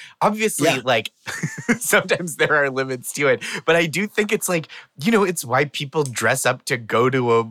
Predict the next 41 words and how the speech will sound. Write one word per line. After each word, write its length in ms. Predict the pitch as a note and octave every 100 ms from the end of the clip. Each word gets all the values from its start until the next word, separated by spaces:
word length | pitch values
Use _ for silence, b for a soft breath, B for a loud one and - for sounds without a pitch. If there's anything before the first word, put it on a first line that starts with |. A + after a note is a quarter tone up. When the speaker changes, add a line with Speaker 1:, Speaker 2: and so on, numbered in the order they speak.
| -
Speaker 1:
the, 220 | A#2 C#3+ A#2
p-, 280 | D#3 C#3
paint 300 | B2 - D3+
their 80 | D3+
chest 220 | C#3+ C#3+
to 40 | C#3+
go 100 | C#3+
to 60 | C#3+
a 40 |
football 320 | F#3+ F#3 A#2
game 260 | G#2+ G2+ G2+
or 120 | G2
whatever. 300 | G2+ F#2+ F#2+
It's 80 | -
like, 40 | D3+
Speaker 2:
Absolutely. 720 | D3+ G#3+ B3+ D4+ B3+ G#2+ - _ _
Speaker 1:
yeah. 360 | C3 G3+ G#2+ A2+ -
If, 140 | C#3 C#3+
if 140 | C#3+
I 100 | D3
wore 240 | D3 D3 C#3
a 80 |
tie 340 | C#3+ C3 B2 C#3+
to 180 | D#3 B2+
the 120 | A#2+
football 340 | C#3+ C3+ A#2+
game, 260 | A2+ G#2 G#2+
I 140 | G#2
would 160 | G#2+ A#2
feel 480 | - A2 G#2+ G#2+ - B B
a 100 | A2+
little 280 | A2+ A2+ A2+
more, 500 | A2 G#2+ G#2 G2+ G2
uh, 300 | G#2+ G2 F#2+
staid, 640 | - - A#2+ A2+ F#2 G2+
maybe 400 | F#2+ F#2 G2 G2
a 100 | A#2
little 240 | A2 G#2+ G#2
less 200 | G#2+ F#3
Speaker 2:
Exactly. 480 | - F#3 F3 F3 A2+
Speaker 1:
exuberant. 360 | B2 C#3 -